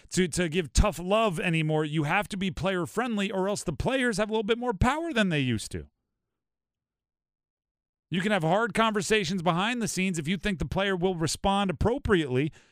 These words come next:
but if you have hard conversations publicly, there's not many people that are gonna react too kindly to that.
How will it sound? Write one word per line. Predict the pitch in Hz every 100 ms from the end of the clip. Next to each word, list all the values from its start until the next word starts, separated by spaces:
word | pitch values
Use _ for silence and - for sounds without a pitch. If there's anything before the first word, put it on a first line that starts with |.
| -
but | 160
if | 156
you |
have | 226
hard | 170 226 214
conversations | 220 220 202 214 185 175
publicly, | - 240 254 202 170 180
there's | 175
not | 220 214
many | 202
people | - 220 202
that | 196
are |
gonna | 185 190
react | 185 180 -
too | 180
kindly | - 196 202 185
to | 135
that. | 120 87